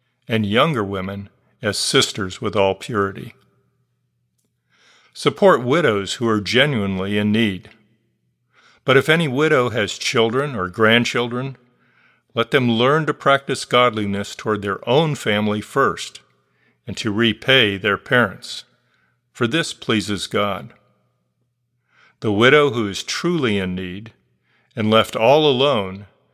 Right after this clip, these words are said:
has put her hope in God and continues night and day in her petitions and prayers. However, she who is self-indulgent is dead even while she lives.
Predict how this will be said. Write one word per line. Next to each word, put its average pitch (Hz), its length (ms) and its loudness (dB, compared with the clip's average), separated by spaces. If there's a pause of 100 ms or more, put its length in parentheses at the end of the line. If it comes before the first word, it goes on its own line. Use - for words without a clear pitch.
(280)
has 113 180 -6
put 135 220 0
her 123 200 2
hope 127 240 -2
in 117 160 0
God 101 440 -4 (600)
and 110 140 -8
continues 117 640 -2
night 120 320 4
and 143 160 -4
day 101 440 -2 (400)
in 104 140 -4
her 107 140 -2
petitions 98 880 -2 (340)
and 95 200 -6
prayers. 104 640 -4 (1120)
However, 139 560 2 (420)
she 165 360 -4
who 131 280 -4
is 95 100 -8
self-indulgent 110 1120 -4 (400)
is 92 200 -8
dead 107 520 0 (220)
even 101 320 -4
while 98 220 -4
she 110 220 -8
lives. 104 580 -8